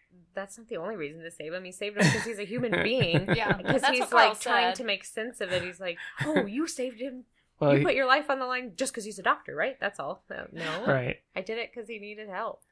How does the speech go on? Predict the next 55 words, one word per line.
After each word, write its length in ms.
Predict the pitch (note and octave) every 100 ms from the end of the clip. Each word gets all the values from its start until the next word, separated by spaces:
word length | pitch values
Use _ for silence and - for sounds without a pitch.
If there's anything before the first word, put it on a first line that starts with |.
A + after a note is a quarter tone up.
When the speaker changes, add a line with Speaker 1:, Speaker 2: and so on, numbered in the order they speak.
| -
Speaker 3:
So 40 | B3+
I'm 100 | D4
wondering 360 | G4 F#4+ D#4+ G#3+
if 140 | G3+
he's 280 | - A#3 C#4
gonna 200 | A3+ G3
deliver 360 | F#3+ F#3 G3
Maggie's 400 | F#3+ F#3 F3 F#3
baby. 320 | - G3+ F#3+ C#3+
Speaker 2:
Yeah, 160 | C#3
I 40 | C#3
Speaker 1:
I 40 |
Speaker 2:
have 160 | C3+ D#3+
a 20 |
Speaker 1:
was 80 | B2
the, 40 |
Speaker 2:
feeling 400 | G2+ A#2+ A#2 A#2
Speaker 1:
the 40 | A#2
Speaker 2:
that's 140 | A#2+
where 100 | A#2+
it's 80 | G3
Speaker 1:
same 60 | G3+ A2+
Speaker 2:
going. 160 | A2+
Speaker 1:
thought 320 | E3+ D#3 - -
came 80 | B2+
Speaker 2:
Yeah. 200 | A#2+ A#2+
Speaker 1:
to 120 | -
me 60 | -
because 340 | - F#3 F#3+ F#3+
of 60 |
Speaker 3:
Yeah. 80 | A3
Speaker 1:
this. 200 | F3+ D#3+
Because 200 | G3 E3
Speaker 2:
And 60 | C#3+
Speaker 1:
they 20 |
Speaker 2:
they're 40 | C#3+
gonna 180 | G#3 A3
Speaker 1:
brought 40 |
this 140 | C3
Speaker 2:
name 100 | B2+
him 60 | G3+
Speaker 1:
doctor 200 | G3+ -
Speaker 2:
Carl. 280 | - - G3
Speaker 1:
in. 400 | F#3+ F#3+ F#3+ F#3+
Speaker 3:
He'll 120 | F#3+
save 280 | G3 A3 A#3+
Maggie's 440 | B3+ A#3+ A#3 A#3
life, 320 | A3+ A3 A3 A3
save 180 | - -
the 60 |
baby's 380 | B3 C4+ B3 A#3
life, 300 | A#3 A3 A3
and 80 | A3
be 100 | A3
like, 240 | A3 B3